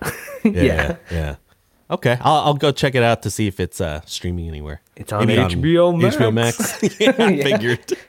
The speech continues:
Speaker 2: All the D C stuff's usually on there.
Speaker 1: Yeah, yeah.
Speaker 2: Not sponsored,
Speaker 1: Uh,
Speaker 2: by the way.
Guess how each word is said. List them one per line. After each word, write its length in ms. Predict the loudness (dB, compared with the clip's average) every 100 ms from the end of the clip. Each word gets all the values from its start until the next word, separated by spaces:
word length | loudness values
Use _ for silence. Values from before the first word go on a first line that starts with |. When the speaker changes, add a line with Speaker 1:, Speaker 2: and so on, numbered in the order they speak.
| -10 -4 0
Speaker 2:
All 120 | 0
the 100 | 0
D 180 | -2 -6
C 160 | -6 -10
stuff's 360 | -8 -10 -10
usually 340 | -10 -10 -10 -12
on 120 | -12
there. 160 | -12 -16 _ _ _ _ _ _
Speaker 1:
Yeah, 260 | -6 -6 -6
yeah. 240 | -10 -12 -12
Speaker 2:
Not 200 | -6 -6 -4
sponsored, 280 | -2 0
Speaker 1:
Uh, 160 | 2 0
Speaker 2:
by 60 | -4
the 60 |
way. 100 | -10